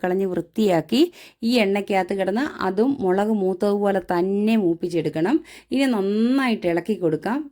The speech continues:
ഇതിന് തീ ശകലം കൂട്ടി വെച്ചാലും കുഴപ്പമില്ല കേട്ടോ. മുളക് കരിയുന്നത് പോലെ ഈ ഉള്ളി കരിയത്തില്ല. അതുകൊണ്ട് ഇച്ചിരി ഫ്ലെയിം കൂട്ടി വെച്ച് തന്നെ വേഗത്തിൽ നമുക്കിത്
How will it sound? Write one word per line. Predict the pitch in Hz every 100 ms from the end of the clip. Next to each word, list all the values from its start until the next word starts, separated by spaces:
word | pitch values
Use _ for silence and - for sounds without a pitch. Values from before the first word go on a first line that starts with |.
| 202
ഇതിന് | 196 254 285 -
തീ | 202 226
ശകലം | 214 202 196
കൂട്ടി | 190 196 220
വെച്ചാലും | 180 196 202 202
കുഴപ്പമില്ല | 180 175 202 180 175 185 220
കേട്ടോ. | 214 156 - - - 214
മുളക് | 208 220 240 208
കരിയുന്നത് | 185 196 202 202 208
പോലെ | 208 226 220
ഈ | 202
ഉള്ളി | 196 214 220
കരിയത്തില്ല. | 180 190 202 156 160 226 254 - 185
അതുകൊണ്ട് | 202 196 202
ഇച്ചിരി | 226 233 226
ഫ്ലെയിം | 196 202 185
കൂട്ടി | 180 208 185
വെച്ച് | 165 190
തന്നെ | 196 226 190
വേഗത്തിൽ | 175 190 202 226 196
നമുക്കിത് | 175 170 180